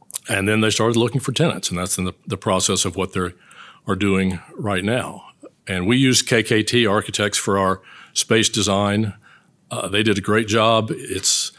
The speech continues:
it's a unique design, but I think it's something that's gonna be perfect for us. It helps our focus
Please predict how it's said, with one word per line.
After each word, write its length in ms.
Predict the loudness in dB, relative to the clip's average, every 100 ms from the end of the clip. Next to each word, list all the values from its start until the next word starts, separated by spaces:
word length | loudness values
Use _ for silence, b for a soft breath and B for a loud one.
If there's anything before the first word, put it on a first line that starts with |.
| B -8
it's 200 | -4 -2
a 60 |
unique 560 | 0 2 4 2 0 -8 _ _ -6
design, 600 | -2 0 2 2 2 0
but 120 | 0
I 100 | -2
think 220 | -2 -2
it's 100 | -2
something 280 | -2 0 -2
that's 140 | -2 -2
gonna 180 | -4
be 140 | -4 -6
perfect 420 | -2 -2 -2 -10
for 240 | -4 0
us. 220 | 0 0 0
It 80 |
helps 320 | -2 -2 -2 -6 B B B B B _ -2
our 180 | 2 4
focus 520 | 4 2 2 2 2